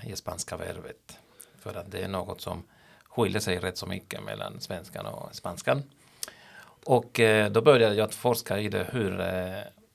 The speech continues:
gymnasieelever som har precis börjat, eh, gymnasiet i Sverige,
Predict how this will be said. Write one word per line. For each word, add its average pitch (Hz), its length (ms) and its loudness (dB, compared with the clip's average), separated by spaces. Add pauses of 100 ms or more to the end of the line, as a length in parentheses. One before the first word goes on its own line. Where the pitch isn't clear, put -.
(140)
gymnasieelever 101 800 0
som 92 240 -6
har 95 180 -2
precis 92 340 -8
börjat, 90 580 -6
eh, 87 500 -12
gymnasiet 92 520 -8
i 98 40 -16
Sverige, 98 480 -6